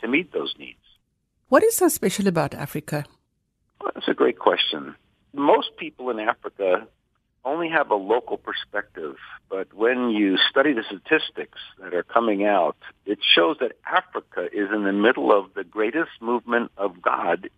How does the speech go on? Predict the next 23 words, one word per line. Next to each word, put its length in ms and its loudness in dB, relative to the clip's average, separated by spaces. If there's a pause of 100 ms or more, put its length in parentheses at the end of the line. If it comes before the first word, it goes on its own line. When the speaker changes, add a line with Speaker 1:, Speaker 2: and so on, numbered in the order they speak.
(160)
Speaker 1:
in 220 2
the 80 2
history 560 0
of 220 4 (160)
the 100 -4
church. 640 -4 (880)
There 100 2
are 220 2
more 100 4
people 540 -2 (720)
coming 220 4
to 80 2
know 160 6
Christ, 560 2
more 300 4
new 180 -2 (160)
churches, 580 2
more 380 6
growth 540 2 (100)
than 240 -4
any 400 -2
other 240 0
place 420 -2